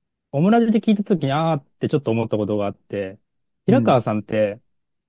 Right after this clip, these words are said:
Speaker 1: 起業ってこととアントプレナーシップってことを多分区分けして話してて。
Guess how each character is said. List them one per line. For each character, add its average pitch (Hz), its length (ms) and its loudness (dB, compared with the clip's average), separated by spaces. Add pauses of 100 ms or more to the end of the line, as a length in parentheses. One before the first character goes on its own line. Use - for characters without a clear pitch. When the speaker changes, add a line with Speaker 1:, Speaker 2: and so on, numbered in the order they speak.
(460)
Speaker 1:
起 170 100 4
業 277 200 4
っ 285 40 -2
て - 160 -2
こ 226 120 2
と 214 120 0
と 104 440 -2
ア 165 100 4
ン 220 120 4
ト 226 120 4
プ 220 100 0
レ 220 120 8
ナ 220 160 4
ー - 20 2
シ 214 160 0
ッ 196 40 2
プ - 180 -4
っ - 20 2
て 104 200 -4
こ 110 100 0
と 110 80 -2
を 101 80 -2
多 117 100 2
分 98 240 -4
区 - 140 2
分 180 240 4
け 170 40 0
し - 80 -8
て 180 80 0
話 147 260 0
し - 20 -16
て 107 100 -6
て。 101 220 -12